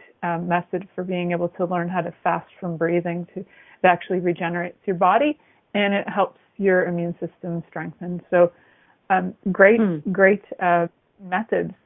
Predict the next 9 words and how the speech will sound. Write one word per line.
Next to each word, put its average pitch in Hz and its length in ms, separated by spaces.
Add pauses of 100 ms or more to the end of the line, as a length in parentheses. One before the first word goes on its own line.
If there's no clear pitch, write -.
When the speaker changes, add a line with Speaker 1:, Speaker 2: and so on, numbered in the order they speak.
(140)
Speaker 1:
um, 175 240
but 180 140
a 180 60
lot 180 200
of 180 100
this, 190 200
like, 175 200
withdrawing 185 680
energy, 175 540